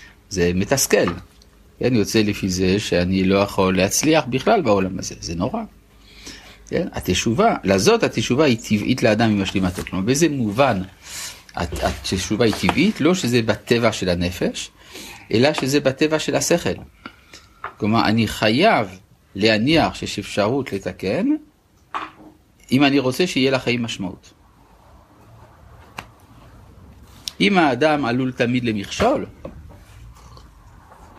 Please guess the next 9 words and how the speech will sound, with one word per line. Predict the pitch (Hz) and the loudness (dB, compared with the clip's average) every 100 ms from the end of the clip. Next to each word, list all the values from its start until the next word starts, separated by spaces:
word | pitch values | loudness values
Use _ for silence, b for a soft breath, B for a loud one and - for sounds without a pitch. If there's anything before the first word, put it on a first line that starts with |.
| - - - - - - - - | -20 -20 -20 -20 -20 -20 -20 -4
להיות | 107 117 113 | 2 2 2
פוגם | - 113 123 | 0 2 2
בצדק | 98 92 110 113 | 0 0 0 2
ובמוסר, | 107 101 98 78 92 127 - - - - - - - - B B B B B - | 0 0 -4 -10 -12 -18 -20 -20 -20 -20 -20 -20 -20 -20 B B B B B -4
אין | 104 | 0
זה | 104 120 | 2 2
פוגם | 135 170 123 | 2 2 0
את | |
שלמותו. | - 110 98 - | 0 -2 -2 -6